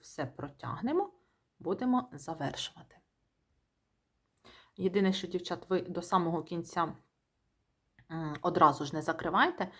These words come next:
Ви, коли вже будете десь тут в кінці, е, не забудьте наповнювачем же ж наповнити. Бо закриємо і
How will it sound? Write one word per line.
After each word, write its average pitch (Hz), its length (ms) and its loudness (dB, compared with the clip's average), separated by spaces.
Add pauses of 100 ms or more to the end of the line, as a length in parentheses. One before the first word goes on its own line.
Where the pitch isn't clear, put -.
(240)
Ви, 190 240 4
коли 175 280 2
вже 170 140 -4
будете 151 360 -6
десь 151 180 -4
тут - 180 -8
в - 60 -20
кінці, 240 600 -6 (280)
е, 160 300 -2
не 156 260 2
забудьте 226 380 0
наповнювачем 151 720 -2
же - 120 -12
ж 139 60 -10
наповнити. 147 580 -12 (400)
Бо 170 180 2
закриємо 214 840 0
і 170 460 -2